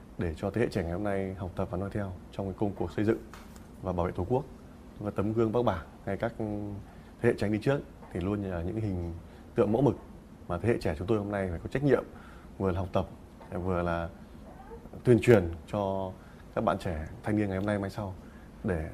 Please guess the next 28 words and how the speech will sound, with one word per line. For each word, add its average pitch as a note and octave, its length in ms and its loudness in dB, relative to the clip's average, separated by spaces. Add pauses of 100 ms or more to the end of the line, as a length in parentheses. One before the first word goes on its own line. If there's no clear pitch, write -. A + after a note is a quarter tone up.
(140)
tích C#3+ 100 2
cực - 180 4
học G2 180 -4
tập F2 120 0 (360)
và F#2 160 0
làm F2 140 0
theo. G#2 240 2 (760)
Và G#2+ 80 0
trong A2 140 4
thời G2 100 4
gian G#2 160 4
qua G#2+ 320 10
thì G#2 80 2 (720)
để F2+ 160 4 (120)
phát C3+ 120 4
huy A#2 140 8
truyền G#2+ 160 6
thống F#2 180 2 (440)
cũng A2+ 180 0
như G#2+ 40 0
là F#2+ 180 -4
cống G#2 120 4
hiến A2+ 120 4
cái D#3 80 0
sức D#3+ 140 -4
trẻ A#2 160 6
của D#2+ 60 -2
mình F2 180 2